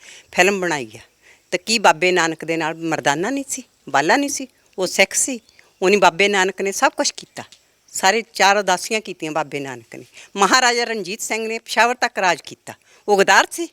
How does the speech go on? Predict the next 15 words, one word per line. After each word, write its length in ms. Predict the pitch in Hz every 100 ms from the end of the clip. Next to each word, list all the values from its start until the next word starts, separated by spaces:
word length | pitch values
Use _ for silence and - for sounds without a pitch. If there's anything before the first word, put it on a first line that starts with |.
| _ _ _ 165
ਜੇ 160 | 180
ਅੱਜ 120 | 180
ਮਹਾਰਾਜਾ 480 | 202 196 233 220 220
ਰਣਜੀਤ 340 | 208 208 190 214
ਸਿੰਘ 220 | 220 226
ਦਾ 120 | 214
ਰਾਜ 180 | 170 160
ਹੁੰਦਾ, 220 | 160 160 - - _
ਦਲਜੀਤ 320 | 202 190 226 247
ਉਹਦੇ 180 | 254
ਕਾਬਿਲ 240 | 262 233 233
ਤਾਂ 100 | 285
ਬਣ 200 | 240 294
ਨਹੀਂ 120 | 359
ਸਕਦਾ। 300 | 330 247